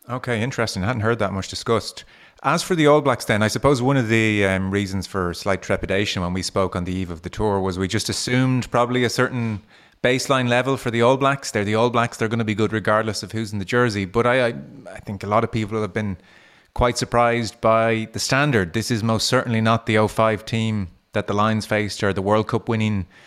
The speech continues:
editions of eleven and, and fifteen. Uh, Ian Foster used words like unacceptable and, and substandard after Test two. And I saw Sam Cane was talking today about twenty-seven.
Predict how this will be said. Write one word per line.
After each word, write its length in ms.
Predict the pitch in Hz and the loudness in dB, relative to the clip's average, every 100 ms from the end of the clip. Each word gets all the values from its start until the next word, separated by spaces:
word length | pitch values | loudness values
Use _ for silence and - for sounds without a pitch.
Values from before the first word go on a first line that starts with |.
| - | -10
editions 540 | - 101 120 - 120 104 | -6 0 2 4 2 2
of 100 | 101 | 2
eleven 440 | 101 104 107 110 | 2 2 2 0
and, 280 | 101 95 98 | 0 -2 -4
and 160 | 104 95 | -6 -4
fifteen. 800 | - 104 120 113 117 113 113 131 - | -4 -2 -2 0 0 -2 -6 -14 -18
Uh, 240 | - - - | -14 -12 -10
Ian 160 | - 131 | -2 0
Foster 400 | - 123 117 123 | 4 2 2 0
used 220 | 110 98 | 0 0
words 260 | 101 107 95 | 2 2 2
like 180 | 101 98 | -2 0
unacceptable 840 | 107 - - 117 - 98 110 104 | -2 0 0 0 -2 -2 0 2
and, 240 | 92 90 95 | 0 -4 -4
and 140 | 92 | -4
substandard 680 | - 113 - 101 120 117 104 | -2 -4 -2 0 2 2 2
after 460 | 95 90 - 92 - - _ _ | 0 -2 -4 -6 -6 -20 _ _
Test 320 | - 107 - | -4 -4 -2
two. 260 | - 113 113 | 0 2 4
And 80 | 98 | 2
I 60 | |
saw 200 | 95 113 | 2 2
Sam 300 | 107 - 113 | 2 2 0
Cane 320 | 101 110 113 110 | 0 0 0 0
was 100 | 92 | 0
talking 340 | 107 104 101 | -2 0 -4
today 280 | 98 101 101 | 0 2 2
about 260 | 95 95 | 0 -2
twenty-seven. 840 | - - 117 117 107 - 113 101 82 | 0 0 0 -2 -4 0 0 0 -6